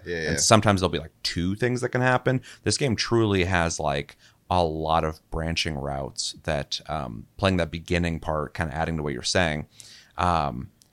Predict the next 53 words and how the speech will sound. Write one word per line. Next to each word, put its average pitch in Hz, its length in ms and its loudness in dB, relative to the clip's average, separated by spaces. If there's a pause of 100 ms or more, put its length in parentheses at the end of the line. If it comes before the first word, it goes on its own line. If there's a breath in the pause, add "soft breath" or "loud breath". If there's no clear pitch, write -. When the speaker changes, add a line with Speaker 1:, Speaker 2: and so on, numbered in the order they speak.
Speaker 2:
is 104 200 6
truly, 110 580 2
like, 80 240 2
replayable. 80 880 0
Even 101 260 2
though 87 180 6
in 85 60 2
my 82 80 2
brain 87 180 2
I'm 78 80 0
like, 62 160 -6
"Oh 62 180 -8
man, 50 240 -10
I - 40 -14
keep - 240 -6
doing 55 200 -8
this - 200 -6
act 67 220 -6
one 80 180 0
part." 65 320 -2 (400 loud breath)
But 80 340 4 (140)
every 90 120 0
time 90 160 4
I've 87 140 2
played 98 240 2
it, 64 120 -2
it's - 140 -4
been, 71 460 -2 (140)
you 90 120 0
know, 76 80 0
different, 73 380 0
or 67 100 -2
I'll 65 80 0
Speaker 1:
Mm. 92 60 -4
Speaker 2:
try 90 360 4
different 82 280 -2
things. 76 400 0 (320 loud breath)
And, 78 300 -2
uh, 67 200 0
you 78 120 -2
know, 69 60 -2
your 71 100 -4
character 92 500 2
being 76 260 -4
different 64 540 -8 (280)
changes 87 480 0
how 90 100 2
you 90 200 0
interact 87 400 2
with 85 120 -4
the 87 80 0
world. 82 400 2
And - 200 -6